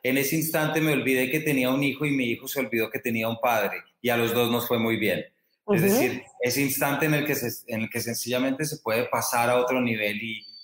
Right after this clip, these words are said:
Speaker 1: y entender la realidad, porque, porque si uno vive su paternidad y su maternidad según los viejos estándares,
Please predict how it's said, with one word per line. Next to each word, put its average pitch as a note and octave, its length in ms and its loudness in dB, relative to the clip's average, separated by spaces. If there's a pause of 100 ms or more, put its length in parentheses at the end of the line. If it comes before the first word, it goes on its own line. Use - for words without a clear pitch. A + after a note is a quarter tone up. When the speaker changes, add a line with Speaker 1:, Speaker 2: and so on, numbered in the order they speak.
(120)
Speaker 1:
y A2+ 80 2
entender A2 420 0
la A#2+ 100 2
realidad, A2+ 440 2
porque, G#2+ 500 -2 (380)
porque G#2+ 840 0
si - 300 -2
uno C3+ 280 2
vive D3 360 4
su D3 180 -2
paternidad G#2+ 520 0
y A2 40 0
su C3 140 -2
maternidad G#2+ 500 0
según A#2+ 320 -2
los B2 160 -2
viejos B2 320 -2
estándares, A2+ 680 -2